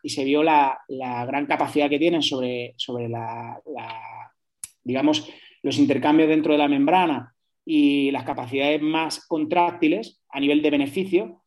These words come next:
eh, claro, la gente dijo, "Ostras, pues sí, vamos a tener que meter excéntricos". Por eso hubo como un impasse de, se puso de moda, se empezaron a descubrir cosas muy interesantes, pero como empezó a haber aumento de riesgo de lesiones, y fijaros, no en población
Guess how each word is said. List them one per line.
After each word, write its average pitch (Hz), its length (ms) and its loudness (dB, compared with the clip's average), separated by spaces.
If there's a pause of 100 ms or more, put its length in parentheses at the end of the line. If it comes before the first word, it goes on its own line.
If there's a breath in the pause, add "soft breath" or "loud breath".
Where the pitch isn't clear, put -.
(200)
eh, 127 200 -8
claro, 147 200 2
la 135 140 0
gente 131 180 -8
dijo, 127 220 -8
"Ostras, 135 280 -2
pues 120 160 -6
sí, 147 100 2
vamos 139 220 0
a 139 40 -10
tener 156 160 0
que 160 40 -2
meter 143 200 -4
excéntricos". 123 680 -6
Por 139 120 0
eso 156 180 4
hubo 185 200 8
como 180 120 2
un 175 60 4
impasse 185 400 0 (180)
de, 135 300 -2
se 135 160 -10
puso 185 280 0
de 180 80 6
moda, 208 280 2
se 170 80 -6
empezaron 156 340 -4
a 170 80 0
descubrir 170 400 0
cosas 160 240 -6
muy 170 140 -4
interesantes, 180 720 -6 (260 soft breath)
pero 170 300 4
como 135 240 2
empezó 127 300 2
a - 20 6
haber 175 600 2
aumento 170 380 -2
de 165 100 0
riesgo 165 180 -2
de 160 80 -2
lesiones, 190 280 -6
y 131 80 -8
fijaros, 127 640 -4
no 147 180 0
en 185 140 -2
población 170 840 0